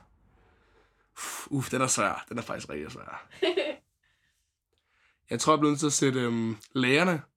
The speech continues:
Speaker 1: på. Fordi lærerne er også dem, der som gør stedet specielt og godt, og holder stemningen oppe og underviser os.
Speaker 2: Helt sikkert.
Speaker 1: Ja.
Speaker 2: Vi håber,
Speaker 1: Rigt-
Speaker 2: de lytter med nu, så du får lidt billige
Speaker 1: Ja,
Speaker 2: point, ikke?
Speaker 1: lige præcis.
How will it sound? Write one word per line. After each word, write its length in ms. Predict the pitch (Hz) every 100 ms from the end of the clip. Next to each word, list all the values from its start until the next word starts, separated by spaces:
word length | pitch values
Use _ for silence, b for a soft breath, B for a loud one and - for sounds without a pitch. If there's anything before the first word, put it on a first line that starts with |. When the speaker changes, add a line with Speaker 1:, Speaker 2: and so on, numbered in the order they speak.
| _
Speaker 1:
på. 260 | - 151 127 - b b b -
Fordi 160 | 139
lærerne 320 | 139 139 160
er 40 | 151
også 180 | 147 151
dem, 60 |
der 80 | 143
som 180 | 139 135
gør 120 | 131
stedet 360 | - 151 139 -
specielt 480 | - - 160 131
og 120 | 117 110
godt, 320 | 135 139 - _ _ _
og 140 | 127 117
holder 200 | 127 131
stemningen 440 | - 139 139 131
oppe 320 | 127 127 135
og 220 | 120 117 110 - _ _ _ _ b b b b b b
underviser 500 | 135 135 131 123 120
os. 280 | 117 - - _ _ _ _
Speaker 2:
Helt 140 | 190 185
sikkert. 260 | 151 110
Speaker 1:
Ja. 40 | -
Speaker 2:
Vi 80 | 196
håber, 140 | 208 185
Speaker 1:
Rigt- 120 | 214
Speaker 2:
de 80 | 208
lytter 180 | 196 185
med 220 | 190 196
nu, 80 | 185
så 120 | 185
du 100 | 175 180
får 140 | 170
lidt 200 | 165 170
billige 200 | 180 -
Speaker 1:
Ja, 180 | 160 226
Speaker 2:
point, 180 | 170 170
ikke? 160 | 202 - -
Speaker 1:
lige 200 | 180 208
præcis. 460 | 185 202 170 -